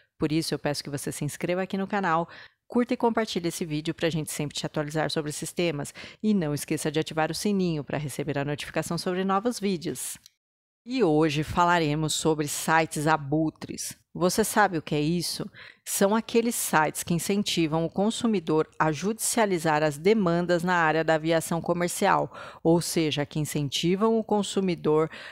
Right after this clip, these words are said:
a ingressar com ações judiciais contra as companhias aéreas e o desestimulam a solucionar esses conflitos de maneira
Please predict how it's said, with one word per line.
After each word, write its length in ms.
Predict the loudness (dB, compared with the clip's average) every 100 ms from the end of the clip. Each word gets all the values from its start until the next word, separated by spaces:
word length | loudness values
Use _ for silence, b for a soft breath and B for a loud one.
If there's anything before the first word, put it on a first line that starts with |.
| B
a 200 | 4 4
ingressar 480 | 4 0 0 2 2
com 120 | 4
ações 320 | 2 2 0 0
judiciais 540 | -2 -2 0 0 -2
contra 380 | 0 2 2 0
as 80 | -2
companhias 560 | -4 -2 -2 -2 2
aéreas 520 | 4 4 4 2 0 -2 B B
e 260 | 2 2 2
o 160 | 0 -2
desestimulam 1200 | 4 4 4 2 0 0 2 4 4 4 2 2
a 160 | 4 4
solucionar 580 | 2 0 2 0 2 2
esses 240 | 0 -6
conflitos 680 | -2 -2 0 -2 -4 -4 -4
de 120 | -2
maneira 540 | 0 0 0 0 0